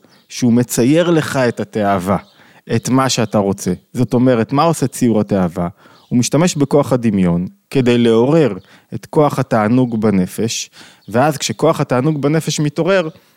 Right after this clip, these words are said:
כוח המתהווה הוא כאילו מופנה ומוזנק לתוך הכיוון הזה. אז כוח המתהווה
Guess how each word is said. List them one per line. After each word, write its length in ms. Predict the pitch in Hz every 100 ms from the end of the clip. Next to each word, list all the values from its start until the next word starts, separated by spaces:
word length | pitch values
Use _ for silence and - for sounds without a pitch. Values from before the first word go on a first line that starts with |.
| _ _ _ _ _ _ _ _ _ - -
כוח 280 | 147 147 139
המתהווה 500 | 123 110 101 135 131 117 _ _ _
הוא 120 | 123 104
כאילו 460 | 127 127 127 120 - - _ -
מופנה 520 | 143 131 - 175 170 123
ומוזנק 640 | 120 127 123 113 170 165 127
לתוך 300 | 113 139 131
הכיוון 420 | - 110 120 117
הזה. 260 | 95 98 90 _ _ _ _ _ _ _
אז 140 | - -
כוח 260 | 202 185
המתהווה 540 | 175 156 - 220 214